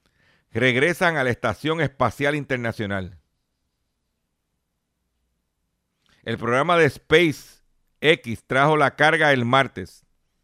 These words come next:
Pasado martes se transportó una carga espacial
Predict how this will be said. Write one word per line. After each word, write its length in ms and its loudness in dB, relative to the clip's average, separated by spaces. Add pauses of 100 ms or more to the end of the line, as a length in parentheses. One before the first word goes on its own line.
(260)
Pasado 380 -6
martes 520 -8 (1400)
se 160 -10
transportó 920 -8 (440)
una 280 -8
carga 400 -2
espacial 640 -4